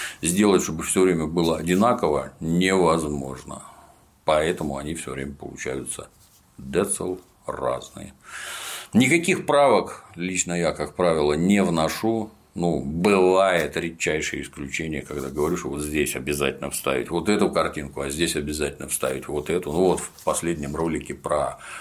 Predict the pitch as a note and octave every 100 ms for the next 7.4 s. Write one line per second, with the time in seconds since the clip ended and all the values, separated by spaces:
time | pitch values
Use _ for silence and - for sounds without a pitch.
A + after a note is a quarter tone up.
0 | - - D#2+ E2+ E2 E2+ E2 D2 C#2+ C#2+
1 | - _ _ - E2+ F2 F2 E2+ D2+ D2
2 | D#2+ E2 D#2 D2+ D2 - - F2 D2+ -
3 | E2 F2 F#2 E2 - C#2+ C2+ - - _
4 | _ - - - - - - - - -
5 | - - - A2 A2+ A#2+ G2+ F#2+ F#2+ F2+
6 | A2+ G#2 G#2 G2 F2+ E2 F2 F2+ E2 D#2
7 | E2 D2+ D#2 -